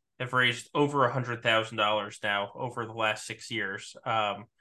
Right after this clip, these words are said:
and I think their Tiltify is still active, so it's a fantastic charity. So keep that in mind,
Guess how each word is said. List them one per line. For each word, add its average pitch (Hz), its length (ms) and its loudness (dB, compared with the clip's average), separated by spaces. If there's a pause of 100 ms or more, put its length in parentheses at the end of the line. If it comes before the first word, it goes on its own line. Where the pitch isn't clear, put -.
(320)
and 127 120 6
I 127 80 6
think 165 240 2
their 127 180 0
Tiltify 120 560 0
is 107 60 -8
still 113 260 -4
active, 104 380 -4
so 120 120 -8
it's 117 120 -12
a - 40 -18
fantastic 120 640 2
charity. 101 540 -6 (240)
So 104 280 -4 (560)
keep 139 200 -2
that 120 220 4
in 117 100 -6
mind, 113 360 2